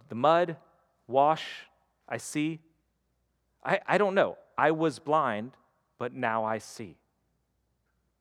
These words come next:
I was blind, but now I see. I don't know." They say, "Well, tell us again how it happened."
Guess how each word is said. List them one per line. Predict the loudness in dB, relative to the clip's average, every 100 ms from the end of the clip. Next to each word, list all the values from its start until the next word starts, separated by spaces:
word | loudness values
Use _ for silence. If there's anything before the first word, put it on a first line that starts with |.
| _ _
I | -16
was | -14 -10
blind, | -6 -4 -6 -12 -20 _ _ _ _ _ _ _
but | -6
now | -2 -2
I | -2
see. | -6 -10
I | -6 -4
don't | -6 -8
know." | -14 -14 _ _ _ _ _ _ _ _ _ _ _ _ _ _ _ _ -4
They |
say, | 2 2 0 -12 -20 _
"Well, | -2 -2 -2
tell | 2 6
us | 6 4
again | 2 4 4 4
how | 2 0
it | 2
happened." | 0 -2 -4 -14 -18